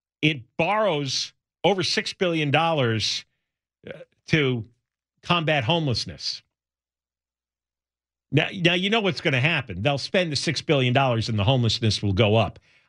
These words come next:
I don't know how many times you have to be scammed by this. Uh, they scammed us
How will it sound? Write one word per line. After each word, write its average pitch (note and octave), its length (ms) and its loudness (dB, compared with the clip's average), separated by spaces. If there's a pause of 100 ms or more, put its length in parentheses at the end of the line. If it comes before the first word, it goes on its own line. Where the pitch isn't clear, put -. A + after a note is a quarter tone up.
(220)
I E3 120 2
don't G#3 120 0
know F3 120 2
how D#3+ 160 0
many F3 180 0
times D#3+ 380 0
you C3+ 60 4
have C#3 180 2
to - 80 -10
be A#2+ 100 -2
scammed D3+ 600 -2
by D3+ 240 2
this. E3+ 420 -2 (600)
Uh, B2 420 2
they B2+ 160 2
scammed F#3 500 0
us - 420 -2